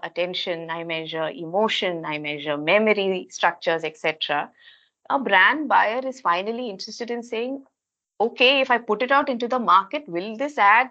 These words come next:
that has tested so well in Neuro, will it do well?" So the answer to that is that while we measure attention, emotion, and memory, we also derive through these metrics something called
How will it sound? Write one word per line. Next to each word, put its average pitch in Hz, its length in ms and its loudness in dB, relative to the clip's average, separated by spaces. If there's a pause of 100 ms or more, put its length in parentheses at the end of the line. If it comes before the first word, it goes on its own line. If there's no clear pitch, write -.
that 202 160 -2
has 220 160 -8
tested 226 400 -6
so 208 160 -4
well 185 220 0
in 202 180 -4
Neuro, 175 460 -2 (400)
will 233 120 2
it 269 160 0
do 185 120 0
well?" 131 280 2 (480)
So - 120 -4
the 262 120 6
answer 285 300 4
to 381 140 -6
that 208 220 0
is 277 160 -6
that 240 280 -4 (140)
while 190 240 2
we 247 100 -4
measure 247 360 -2
attention, 233 440 -4
emotion, 196 420 -6
and 190 160 -8
memory, 160 540 -6
we 226 120 0
also 233 380 2
derive 190 600 4
through 233 180 -4
these 247 320 -4
metrics - 680 -4 (100)
something 247 580 -2
called 208 320 4